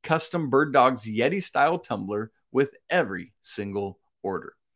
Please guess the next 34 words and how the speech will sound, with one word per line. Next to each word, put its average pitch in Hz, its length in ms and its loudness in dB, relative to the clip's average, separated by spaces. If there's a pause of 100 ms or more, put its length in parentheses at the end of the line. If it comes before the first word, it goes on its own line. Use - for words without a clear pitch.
(160)
Check 165 200 4
out 202 180 4
Bird 180 180 8
Dogs, 95 460 -2 (180)
a - 60 -14
proud 151 280 6
sponsor 104 580 0 (200)
of 110 160 -4
the 120 100 0
Locked 104 460 -2 (100)
On 92 440 -6 (320)
Network. - 500 -6 (300)
Hey, 277 240 8
for 226 160 2
you 254 160 8
everydayers, 185 680 8
coming 254 220 0
up 247 220 0
on 180 220 2
tomorrow's 143 680 4
show, 123 200 2
Friday, 170 640 4
to 135 160 0
wrap 127 460 6
up 135 220 0
the 117 80 0
week, 185 260 -2 (140)
I'll 175 220 0
be 202 120 -2
right 131 320 4
back 110 240 0
here 120 140 -2
with 139 220 0
you. 92 160 -4